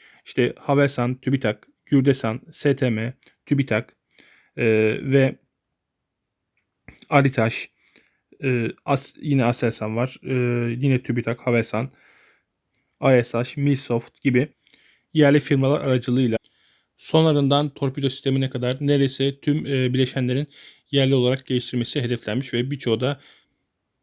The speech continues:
tamamına yakında, e, yerli olarak geliştirilmiş durumda.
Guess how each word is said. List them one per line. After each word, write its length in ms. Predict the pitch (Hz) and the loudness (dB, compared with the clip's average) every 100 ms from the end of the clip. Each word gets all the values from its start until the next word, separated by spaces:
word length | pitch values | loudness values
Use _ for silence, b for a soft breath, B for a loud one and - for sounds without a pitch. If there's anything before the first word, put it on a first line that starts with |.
| _ _ _ _ - | _ _ _ _ 2
tamamına 360 | 147 131 131 | 4 4 2
yakında, 500 | 120 - 117 131 143 | 0 -2 -2 0 -2
e, 200 | 139 123 | -2 -2
yerli 240 | 127 135 123 | 2 2 2
olarak 300 | 117 127 - | 0 -2 -2
geliştirilmiş 480 | 120 - 123 120 | -4 -2 -4 -4
durumda. 340 | 110 110 127 | -6 -4 -4